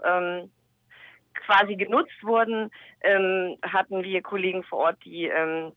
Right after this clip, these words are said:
von, ähm, Ljubljana bis nach Idomeni, ähm, gereist sind und zurück und dort verschiedene Projekte besucht haben, aber natürlich auch verschiedene, ähm, Transitlager, ähm, und, und, und, und auch dauerhafte Flüchtlingscamps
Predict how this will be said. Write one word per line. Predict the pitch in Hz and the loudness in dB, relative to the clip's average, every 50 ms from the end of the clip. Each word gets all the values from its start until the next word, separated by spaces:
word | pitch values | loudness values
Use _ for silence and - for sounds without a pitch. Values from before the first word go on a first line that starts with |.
| _ _ _ _ _ _ _ _ _ - - - - | _ _ _ _ _ _ _ _ _ -20 -20 -18 -6
von, | - 214 185 180 175 175 | 0 2 4 4 4 4
ähm, | 170 170 170 170 170 170 - - 147 165 165 160 170 175 | 2 0 -2 -2 -2 -2 0 2 2 4 4 2 0 -2
Ljubljana | 185 202 220 202 208 202 185 180 175 180 185 185 185 180 185 185 180 190 | -2 -2 0 0 2 4 6 6 6 6 6 6 6 8 6 6 4 2
bis | - 185 180 - - - | -4 -10 -12 -12 -10 -4
nach | 185 170 175 | -2 -2 -2
Idomeni, | - 185 185 180 170 170 170 175 175 165 165 165 165 170 170 - | -2 -6 -4 -4 -4 -2 -2 0 0 0 2 2 2 0 0 -2
ähm, | - 160 156 160 160 | -4 -4 -4 -4 -4
gereist | 160 170 156 156 151 165 170 - - | -4 -4 0 2 2 2 2 -2 -8
sind | - 170 160 | -10 -8 -8
und | - 131 175 - | -8 -10 -12 -12
zurück | - 170 165 165 160 - | -12 -8 -8 -8 -8 -8
und | - 127 160 160 - | -10 -10 -10 -8 -4
dort | 160 160 - - - - - - - | -4 -4 -4 -6 -12 -16 -16 -16 -12
verschiedene | - 202 196 202 208 214 196 | -10 -8 -6 -4 -4 -4 -4
Projekte | 180 196 202 208 226 - - 220 | -2 2 2 2 2 2 -2 -6
besucht | 190 196 185 202 202 202 - | -6 -6 -8 -8 -10 -4 0
haben, | 214 170 170 185 175 | 2 4 4 4 4
aber | 143 165 175 | 4 4 4
natürlich | 170 175 170 170 190 180 170 - | 2 0 -2 -4 -6 -6 -6 -6
auch | - - | -6 -6
verschiedene, | - 180 - - 175 175 165 165 165 - - - - - - - - - | -8 -10 -12 -10 -10 -6 -6 -6 -6 -8 -12 -18 -18 -18 -18 -18 -6 -2
ähm, | 170 180 180 175 | 0 0 0 0
Transitlager, | - - 208 226 233 190 233 220 - 196 185 175 180 190 - 180 170 170 170 170 165 - | 2 2 2 2 2 0 -4 -2 2 4 6 6 6 6 6 8 8 8 8 8 6 6
ähm, | - 165 170 165 170 170 170 170 165 - - | 4 4 2 2 2 -2 -4 -6 -10 -10 -6
und, | - 175 170 170 170 - | -4 -2 -2 -2 -4 -6
und, | - 165 170 156 - | -6 -6 -6 -8 -8
und, | - 147 160 170 - | -8 -8 -8 -8 -10
und | - 170 175 - | -10 -10 -10 -8
auch | - 170 - | -8 -8 -2
dauerhafte | - 202 185 180 190 190 185 180 - - 196 | 2 4 6 6 6 6 4 2 -2 -8 -12
Flüchtlingscamps | - - 202 - - - 180 175 175 - - 202 - - 196 180 175 175 175 | -10 -12 -12 -12 -10 -10 -10 -10 -10 -12 -14 -18 -8 -2 0 0 0 -2 -4